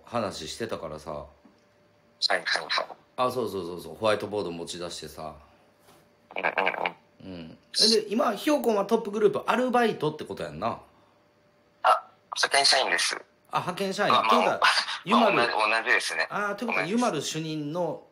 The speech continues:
Speaker 2: 直属の部、
Speaker 1: はい。
Speaker 2: 部下になるっていうことですよね。
Speaker 1: あ、そうです。
Speaker 2: え、line既読なってるって言われてんだよ。朝送ったline既読ついてるって。
Speaker 1: うん、それがさっき言った意味深な
Speaker 2: あー、
Speaker 1: 文が来てたんで。
Speaker 2: 意味わかった。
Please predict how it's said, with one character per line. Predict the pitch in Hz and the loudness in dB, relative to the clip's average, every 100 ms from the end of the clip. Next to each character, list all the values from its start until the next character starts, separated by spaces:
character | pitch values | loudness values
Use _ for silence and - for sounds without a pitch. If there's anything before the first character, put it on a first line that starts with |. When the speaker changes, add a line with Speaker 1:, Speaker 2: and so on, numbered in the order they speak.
| - | -12
Speaker 2:
直 | 165 156 | -10 -8
属 | 147 143 | -6 -4
の | 135 123 | -4 -2
部、 | 117 | -2
Speaker 1:
は | - | -2
い。 | |
Speaker 2:
部 | 135 - 131 | -2 -4 -4
下 | 113 | -6
に | 87 | -6
な | 78 | -8
る | 82 | -10
っ | 85 | -12
て | |
い | 78 | -14
う | |
こ | 80 | -12
と | 73 | -14
で | |
す | 73 | -14
よ | - | -14
ね。 | 107 - _ _ _ _ - | -14 -14 _ _ _ _ 0
Speaker 1:
あ、 | |
そ | - - | 4 6
う | - | 6
で | 185 | 4
す。 | - - - - | 4 0 -6 4
Speaker 2:
え、 | 208 208 | 4 6
line | 175 285 302 277 | 6 4 2 -2
既 | - 160 | 0 2
読 | 190 285 | 4 4
な | 208 | 2
っ | - | 2
て | 143 | -2
る | |
っ | 147 | -2
て | - | -4
言 | 107 | -2
わ | 107 | -2
れ | 107 | -2
て | 110 | -6
ん | 101 | -6
だ | |
よ。 | 78 - | -8 -4
朝 | 123 147 | -2 0
送 | 170 170 147 | 0 0 -6
っ | |
た | - 92 | -4 -2
line | 98 98 95 | -2 -4 -6
既 | - | -8
読 | 90 87 | -8 -8
つ | - 87 | -12 -12
い | |
て | 76 78 | -12 -12
る | |
っ | 76 | -12
て。 | 76 - - _ _ _ _ _ _ _ _ _ _ _ _ _ - | -16 -20 -20 _ _ _ _ _ _ _ _ _ _ _ _ _ 0
Speaker 1:
う | 95 | 2
ん、 | |
そ | - 131 | 4 4
れ | |
が | 147 143 | 4 2
さ | - 135 | 2 0
っ | |
き | - | 2
言 | 92 | 0
っ | - | 0
た | 85 | 0
意 | 90 | 0
味 | 104 | 2
深 | - 107 | 2 2
な | 107 98 - _ _ _ _ _ _ _ _ _ _ _ _ - | 2 0 0 _ _ _ _ _ _ _ _ _ _ _ _ 0
Speaker 2:
あ | 269 349 370 | 2 4 2
ー、 | 330 | 2
Speaker 1:
文 | 202 | 0
が | 170 | -4
来 | - 311 | -4 -2
て | |
た | |
ん | 359 | 0
で。 | |
Speaker 2:
意 | |
味 | 285 | 0
わ | 294 | -2
か | 294 | -2
っ | 254 - | -4 -2
た。 | 165 - | -2 -2